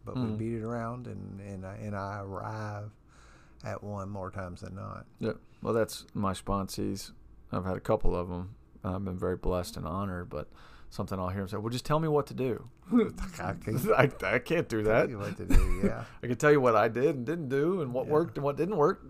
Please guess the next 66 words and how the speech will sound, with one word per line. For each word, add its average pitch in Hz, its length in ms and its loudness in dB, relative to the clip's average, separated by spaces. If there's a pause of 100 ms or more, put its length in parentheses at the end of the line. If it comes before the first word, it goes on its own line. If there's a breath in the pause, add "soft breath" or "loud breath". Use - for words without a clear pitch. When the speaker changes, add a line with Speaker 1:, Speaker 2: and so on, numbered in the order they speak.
(140)
Speaker 2:
eh, 104 80 0
with 135 160 -2
my 65 160 0
experience. - 640 -4
And - 180 -10
Speaker 1:
Yeah. - 200 -14 (160)
I'll 113 120 0
throw 123 160 0
his 104 220 -4
name 117 200 -2
on 104 140 -2
here. 107 160 -4
I 104 60 -2
don't 107 100 -6
think 110 140 -8
he'll 107 160 -6
matter, 107 360 -4
and 107 220 -6
I'll 104 60 -4
just 101 160 -8
say, 101 200 -4 (140)
but 107 140 -2
his 101 100 -6
first - 260 0
name 92 160 -4
is - 80 -6
so 107 420 0
unique 95 420 -2
that 87 200 -2
it's, - 380 -10
uh, - 260 -8
hard 98 280 -6
not 95 160 -8
to. 101 100 -8
But 98 160 -8
Vlad 104 400 0
is 95 140 -10
taking 101 360 -10
this 95 200 -10
Speaker 2:
Yeah. - 80 6
Speaker 1:
trip, 113 160 4
this 104 140 -10
hiking 107 260 -2
trip, 90 260 -8
and 92 100 -8
he 98 120 -8
called 90 280 -2
me 98 100 -6
from 95 180 -8
on 85 180 -8
top 78 220 -8
of - 40 -16
the 101 60 -10
mountain 107 480 -8
Speaker 2:
Yeah, 135 200 2
that's 113 180 -2
awesome. - 260 -6
Speaker 1:
because 90 220 -8
it 95 80 -8
was 101 100 -8
iced 107 340 -4
in, 113 280 -4
and 85 160 -8
he 90 100 -8
was 90 180 -8
in 90 120 -8